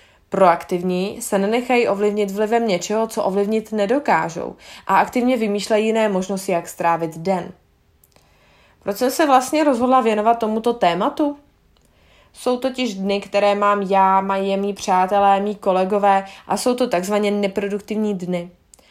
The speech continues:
Nechce se mi vůbec nic dělat, na nic nemám chuť, připadá mi vlastně, že kreativita je na bodu mrazu a já jsem vlastně naprosto a kompletně neschopná. A myslím si většinou, že jsou všichni kolem lepší,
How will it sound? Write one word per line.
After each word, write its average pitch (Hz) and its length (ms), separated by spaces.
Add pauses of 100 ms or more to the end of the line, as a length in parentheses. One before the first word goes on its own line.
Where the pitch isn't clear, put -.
(400)
Nechce 247 260
se 277 140
mi 247 120
vůbec 214 440
nic 208 180
dělat, 180 420
na 202 120
nic 220 240
nemám 247 300
chuť, 190 380
připadá 208 400
mi 208 120
vlastně, 208 280
že 233 140
kreativita 190 640
je 202 80
na 208 80
bodu 208 220
mrazu 196 380 (220)
a 190 80
já 196 180
jsem 220 180
vlastně 214 340
naprosto 196 640
a 185 60
kompletně 196 540
neschopná. 180 720 (400)
A 190 60
myslím 254 380
si 285 160
většinou, 240 480
že 220 140
jsou 214 160
všichni 196 360
kolem 185 360 (180)
lepší, 185 600